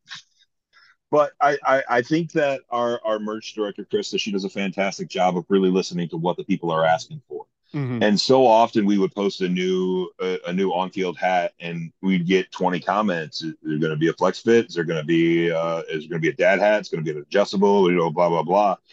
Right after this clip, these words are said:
Speaker 1: And so it, it kinda turned into, uh, she was basically buying the exact same hat in, like, three different ways
Speaker 2: Yeah.
Speaker 1: just to try to, try to please everybody. And it's actually worked out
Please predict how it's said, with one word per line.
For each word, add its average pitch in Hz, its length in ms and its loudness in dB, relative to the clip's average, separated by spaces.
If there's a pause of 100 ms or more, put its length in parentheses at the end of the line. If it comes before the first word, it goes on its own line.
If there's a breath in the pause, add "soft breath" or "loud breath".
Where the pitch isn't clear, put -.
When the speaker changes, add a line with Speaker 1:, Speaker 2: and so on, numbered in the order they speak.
(360 loud breath)
Speaker 1:
And 110 180 0
so 113 260 2
it, 101 120 0
it 101 180 0
kinda 110 220 -4
turned 107 280 -4
into, 104 580 -2 (160)
uh, 95 400 0
she - 240 -4
was 98 140 -4
basically 104 340 -4
buying 101 320 -4 (340)
the 107 140 2
exact 101 480 -2
same 104 560 -6
hat 107 420 0 (680)
in, 101 160 0
like, 87 280 -2
three 110 200 2
different 92 360 -2
ways 98 680 -2
Speaker 2:
Yeah. 143 260 0 (100)
Speaker 1:
just - 260 0
to 117 60 -2
try 127 240 4
to, 107 220 4 (100)
try 120 220 0
to 101 80 -4
please 170 340 0
everybody. 90 580 -2 (340)
And 113 320 0
it's 104 160 0
actually 156 240 -2
worked 113 220 -2
out 113 280 0